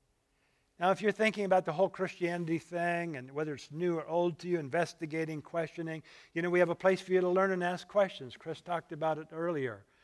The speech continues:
Starting Point, nine o'clock next Sunday morning. Come and be a part of a journey of exploring what Christ has for you and what He might mean for you. Bring your questions.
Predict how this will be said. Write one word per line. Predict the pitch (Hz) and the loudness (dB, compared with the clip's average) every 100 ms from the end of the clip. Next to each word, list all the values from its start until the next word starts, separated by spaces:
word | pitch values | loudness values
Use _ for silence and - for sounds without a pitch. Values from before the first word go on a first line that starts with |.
| _ _ | _ _
Starting | - 190 185 156 | 4 6 6 2
Point, | - 139 117 113 | -4 -10 -10 -10
nine | 131 151 165 | -8 -8 -8
o'clock | - 165 156 | -4 -2 -2
next | 156 151 - | -10 -14 -14
Sunday | 160 156 151 | -12 -12 -10
morning. | 151 156 147 107 101 _ | -10 -10 -12 -16 -20 _
Come | - 196 196 | -2 0 2
and | 175 | 2
be | 180 | 2
a | |
part | 175 208 220 | 2 0 2
of | 202 | 2
a | 160 | -2
journey | 127 180 247 233 139 - - | -2 -4 -2 -6 -10 -14 -4
of | 175 | -2
exploring | 180 175 - - 180 208 220 180 135 - _ | -2 -6 -18 -8 -4 0 0 0 -4 -14 _
what | 165 175 | -4 -4
Christ | - - 175 170 - | -4 -2 0 -2 -8
has | - 165 165 | -12 -8 -8
for | - - | -10 -14
you | 151 165 160 131 _ _ _ | -8 -6 -4 -6 _ _ _
and | 143 | -8
what | 147 | -6
He | 143 | -6
might | 139 135 147 | -6 -10 -10
mean | 147 139 | -12 -12
for | 131 - | -14 -12
you. | 127 123 | -12 -12
Bring | 110 123 175 208 | -14 -10 -8 -6
your | 190 | -6
questions. | 180 - 123 - - | -8 -14 -14 -14 -20